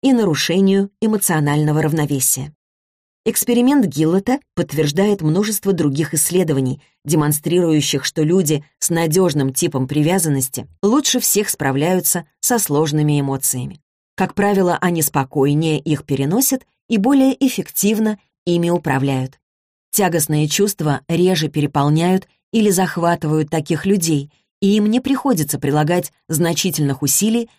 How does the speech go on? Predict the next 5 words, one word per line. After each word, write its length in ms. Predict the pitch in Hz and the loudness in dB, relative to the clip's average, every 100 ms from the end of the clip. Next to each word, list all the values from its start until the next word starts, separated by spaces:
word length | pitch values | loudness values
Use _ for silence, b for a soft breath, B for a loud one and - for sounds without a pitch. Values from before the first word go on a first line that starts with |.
| b | b
чтобы 300 | - - 247 | -6 -2 0
с 100 | - | 0
ними 180 | 185 190 | 2 2
справиться. 640 | 196 190 147 135 - 139 - _ _ _ _ - | 0 -2 -2 -2 -6 -8 -10 _ _ _ _ -2
Переполненность 880 | 185 180 196 190 175 165 156 - | 0 0 2 2 2 0 -2 -4